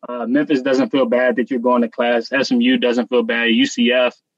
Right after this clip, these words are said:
uh, we play in a pretty good conference. So learning how to manage my time has probably been the biggest thing I've learned, um, from being a student athlete at the academy. But as I said,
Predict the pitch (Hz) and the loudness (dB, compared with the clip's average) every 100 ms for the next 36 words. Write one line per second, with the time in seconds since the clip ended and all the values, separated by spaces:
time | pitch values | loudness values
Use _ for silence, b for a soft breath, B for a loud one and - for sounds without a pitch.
0 | _ - 120 131 127 135 120 - 131 120 | _ -4 -2 -2 -2 0 0 0 -2 0
1 | 117 - 131 131 123 113 - 123 117 - | -2 -2 -2 -2 -4 -8 -2 0 0 -2
2 | _ _ _ 123 170 160 147 143 131 139 | _ _ _ 0 2 2 2 0 2 0
3 | 120 120 113 - 120 123 117 117 110 - | 0 -2 -4 -2 2 2 2 0 -4 0
4 | 127 123 113 123 117 110 120 120 117 _ | 2 2 0 0 0 -2 -2 -2 -4 _
5 | 117 117 113 - - 110 113 117 117 110 | -4 -2 -2 -4 -8 -4 -2 2 2 0
6 | - - 113 107 107 - 113 117 110 - | -6 -8 -2 -2 -2 -4 0 2 0 -2
7 | 117 107 107 110 113 107 107 107 - 113 | -6 -2 -2 -2 -2 -4 -6 -10 -6 -2
8 | 110 110 107 117 120 120 113 - 117 110 | 0 0 -2 0 0 -2 -6 -2 -2 -2